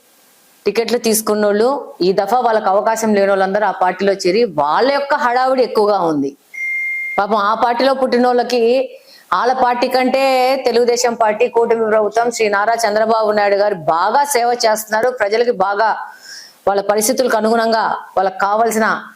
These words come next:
అన్ని సమకూరుస్తూ ముందుకు పోతోందని వాళ్ళ పార్టీలో ఉన్న వాళ్ళందరూ ఒప్పేసుకుంటున్నారు. But ఇక్కడి నుంచి పోయిన వాళ్ళు, మైగ్రేట్ అయిన వాళ్ళు మాత్రమే రాద్ధాంతం చేస్తున్నారు. ఎందుకంటే ఉనికి చాలుకుంటున్నారు. ఈరోజు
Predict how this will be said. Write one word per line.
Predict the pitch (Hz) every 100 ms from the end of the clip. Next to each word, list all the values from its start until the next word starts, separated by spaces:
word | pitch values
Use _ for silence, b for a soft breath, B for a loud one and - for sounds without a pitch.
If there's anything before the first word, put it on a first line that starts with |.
| B B 202
అన్ని | 220
సమకూరుస్తూ | 220 202 220 247 240 247
ముందుకు | 208 190 233 240
పోతోందని | 220 214 202 196 254
వాళ్ళ | 254 220 247
పార్టీలో | 240 220 233 277
ఉన్న | 269
వాళ్ళందరూ | 262 254 262 294
ఒప్పేసుకుంటున్నారు. | 269 277 269 247 240 208 170
But | 180 202
ఇక్కడి | 180 - 262
నుంచి | 277
పోయిన | 269 262
వాళ్ళు, | 254 254
మైగ్రేట్ | 233 226 240 247
అయిన | 240 233
వాళ్ళు | 220
మాత్రమే | 220 220 247
రాద్ధాంతం | 277 214 220 233 226
చేస్తున్నారు. | 214 196 - 202 233
ఎందుకంటే | 294 220
ఉనికి | 285 311 254
చాలుకుంటున్నారు. | 190 180 147 151 147 - _ _ _ _ B B B B B B _
ఈరోజు | 214 254 269 247 247 285 523